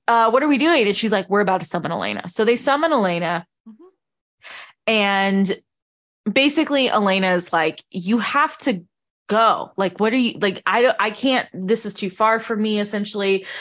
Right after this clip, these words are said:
Speaker 1: This is the first time Dorian sees Elena, so he's <laughs> a little, like, shell-shocked. But basically she tells her that she needs to start heading towards the marshes.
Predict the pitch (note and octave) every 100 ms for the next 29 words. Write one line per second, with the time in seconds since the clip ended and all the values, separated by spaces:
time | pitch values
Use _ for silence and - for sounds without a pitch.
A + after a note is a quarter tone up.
0 | - - B3+ D4 C#4+ - - G#3 G#3+ -
1 | - G3 F3+ F3 F3 F#3 E3 F#3+ A3+ B3+
2 | C4 C#4 C#4 C4+ C#4 C4+ A3 G3 F3+ F#3+
3 | - G#3+ F3+ F3+ F3 D#3 D#3+ - - -
4 | D3+ G#3+ A#3 - - - - _ A3+ G#3+
5 | F#3 F3+ F#3+ A#3 B3+ C#4+ C4 B3 A#3 A3
6 | - A3+ G#3+ - G3 G3 F#3+ - G3 F3+
7 | F3+ F3+ F3+ - - _ F3+ F#3 F3 -
8 | - A3+ G#3+ G#3 G3 F#3+ F3+ - F#3+ F3+
9 | - D#3+ D#3 D3+ - - _ _ _ F#3
10 | E3 E3+ - D3+ D3 B2+ - - - _
11 | A#2+ F#2+ - - -